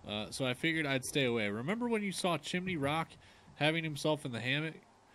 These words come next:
I'm starting to think that the finest service, uh, starting to think the Forest Service only picks the deranged and the perverted. Except for us, of course. We're the creme de la creme.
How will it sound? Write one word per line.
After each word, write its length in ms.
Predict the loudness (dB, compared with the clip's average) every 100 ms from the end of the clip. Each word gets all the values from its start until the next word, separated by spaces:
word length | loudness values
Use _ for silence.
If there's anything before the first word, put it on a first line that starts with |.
| -20 -20 -10
I'm 120 | -6
starting 400 | -4 0 2 0
to 80 | -6
think 320 | 0 0 2
that 240 | 0 0 0
the 100 | -6
finest 540 | 0 4 4 4 -4 -12
service, 600 | -4 0 2 2 -2 -6 -14 -20 -20 -20 -20 -20 _ -8
uh, 680 | -2 0 2 2 2 0 -2 -8 -16 -16 -8
starting 260 | 0 2
to 60 | 4
think 200 | 0 0
the 100 | -2
Forest 440 | 2 4 4 2
Service 420 | 0 0 0 -2 -8 -6
only 280 | -2 0 0
picks 360 | 0 -2 -2
the 120 | -2
deranged 720 | 2 2 2 2 2 0 -4 -6
and 160 | -4 -4
the 80 | -6
perverted. 680 | -4 -4 -2 -2 -4 -12 -16 -20 -20 -20 -20 -20 -4
Except 240 | -2 0
for 160 | 2 2
us, 200 | 0 -4
of 120 | -4
course. 460 | -2 -2 -4 -10 -12 -18 -20 -14 0
We're 120 | 0
the 120 | 0
creme 420 | -6 -4 -4 -2
de 120 | -2 -2
la 120 | -2
creme. 520 | -4 -4 -2 -2